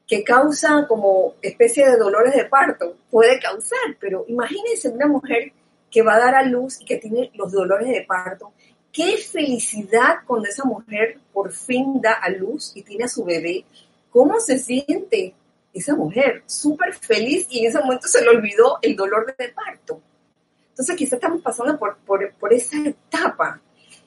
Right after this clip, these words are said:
Entonces el mundo está cambiando, definitivamente. La naturaleza está cambiando también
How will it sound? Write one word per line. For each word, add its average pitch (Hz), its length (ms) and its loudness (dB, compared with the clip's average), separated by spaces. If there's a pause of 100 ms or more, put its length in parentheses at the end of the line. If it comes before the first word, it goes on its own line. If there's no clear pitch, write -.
(360)
Entonces 381 380 -8
el 254 140 4
mundo 294 240 8
está 302 220 -2
cambiando, 220 920 -4 (380)
definitivamente. 202 1200 -4 (440)
La 196 160 2
naturaleza 190 1080 2 (180)
está - 300 -20
cambiando 196 800 -6
también 160 600 -6